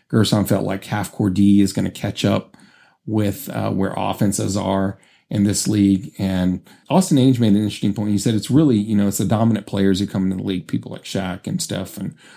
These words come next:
all those players who come into the league that set the trends." But he said, "If I were to predict it, I would say it's, it's the whole bigs who can switch. That's the next big trend, which we will see in the two thousand eighteen draft." So there you have it. It's day one, nuggets from the M I T Sloan Sports Conference. I know,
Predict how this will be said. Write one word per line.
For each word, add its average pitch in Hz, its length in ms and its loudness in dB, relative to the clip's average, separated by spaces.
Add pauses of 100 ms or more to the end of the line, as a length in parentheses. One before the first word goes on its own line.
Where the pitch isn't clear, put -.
(120)
all 107 140 2
those 107 140 2
players 101 320 0
who 101 80 2
come 127 160 2
into 120 180 4
the 98 60 -2
league 95 360 0 (140)
that 104 320 -4
set - 440 -2
the 104 60 0
trends." 95 600 -4 (420)
But - 60 0
he 104 80 4
said, 107 160 2
"If 92 80 0
I 110 100 2
were 110 80 4
to 98 60 -2
predict 104 340 0
it, 101 200 0
I 98 100 -6
would 95 160 -2
say 95 240 0
it's, 92 220 0
it's - 280 -4
the - 80 -4
whole 90 260 -4
bigs 95 440 -2
who 101 60 2
can - 140 -4
switch. - 440 -8
That's - 260 -4
the - 80 -4
next - 380 -6 (360)
big 120 200 4
trend, 120 320 6
which 107 160 2
we 117 100 4
will 123 140 4
see 123 400 4 (360)
in 107 360 4
the 98 100 2
two 113 180 2
thousand 95 360 0
eighteen 92 380 -4
draft." 92 440 -10 (140)
So 139 100 4
there 131 160 8
you 143 140 6
have 147 240 4
it. 185 120 4
It's 120 200 -4
day 123 280 4
one, 127 480 2
nuggets 120 360 0
from 110 180 -2
the 104 100 -4
M 107 120 0
I 110 80 -2
T 110 240 2
Sloan 110 420 0
Sports 113 320 -6
Conference. 123 640 -4
I 107 60 -4
know, 107 500 2